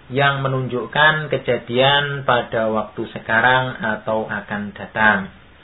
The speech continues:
Mungkin ada pertanyaan, bagaimana untuk membedakan waktu sekarang atau waktu yang akan datang? Kan sama digunakan fi'il mudhari misalnya.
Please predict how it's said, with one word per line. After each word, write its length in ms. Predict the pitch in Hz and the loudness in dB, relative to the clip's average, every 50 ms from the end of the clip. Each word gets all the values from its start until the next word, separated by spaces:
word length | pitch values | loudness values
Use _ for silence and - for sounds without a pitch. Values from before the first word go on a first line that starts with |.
| - - - - - - - | -20 -20 -20 -20 -20 -16 -12
Mungkin 400 | 104 101 98 135 160 175 175 - | -10 -2 0 2 2 2 2 0
ada 480 | 120 120 - - 117 113 113 107 - | -4 -6 -4 -2 0 2 2 0 0
pertanyaan, 640 | - 104 - - 107 104 104 110 123 131 127 123 123 | -4 -6 -4 -4 -4 -4 -2 0 2 2 2 2 2
bagaimana 640 | 123 113 117 120 123 143 170 190 202 196 185 156 143 | -2 -4 -2 2 4 6 6 8 6 6 4 4 0
untuk 320 | 143 143 135 151 143 135 | -4 -2 0 0 0 0
membedakan 720 | 135 131 131 127 123 - 135 127 120 - 135 131 127 127 127 | 0 -2 -2 -2 -2 0 0 -2 0 0 0 0 0 0 -2
waktu 240 | 127 123 - 127 123 - | -4 -4 -4 -8 -8 -8
sekarang 400 | - - 131 123 123 123 127 123 123 120 120 | -4 0 4 4 4 4 2 0 -2 -2 -2
atau 400 | 120 - 127 123 123 120 117 - | 0 2 6 8 8 8 6 4
waktu 400 | - 120 113 - - - 127 123 | -2 -4 -4 -4 -4 -6 -4 -2
yang 160 | 120 117 117 117 - | -2 -2 -2 -4 -4
akan 160 | 123 117 113 | -4 -4 0
datang? 560 | - 151 185 185 180 165 151 147 147 151 165 - - - - - - - - - - - - - - - | 4 6 6 8 10 10 10 8 6 2 -6 -12 -18 -20 -20 -20 -20 -20 -20 -20 -20 -20 -20 -20 -12 -2
Kan 240 | - 156 180 185 - | 2 2 2 2 2
sama 480 | - 135 120 120 147 160 151 139 - | 2 2 4 6 6 6 6 6 4
digunakan 560 | - 110 - 120 113 113 110 - 123 120 117 - | -2 -8 -8 -8 -6 -6 -6 -4 -6 -6 -4 -4
fi'il 240 | 131 123 120 117 | -2 0 0 -2
mudhari 640 | 117 117 117 110 117 120 135 147 156 - - - - | -2 -4 0 4 6 8 8 8 6 4 2 -4 -14
misalnya. 560 | 104 92 - - 101 95 92 92 92 95 95 | -18 -16 -10 -8 -8 -6 -6 -6 -6 -8 -8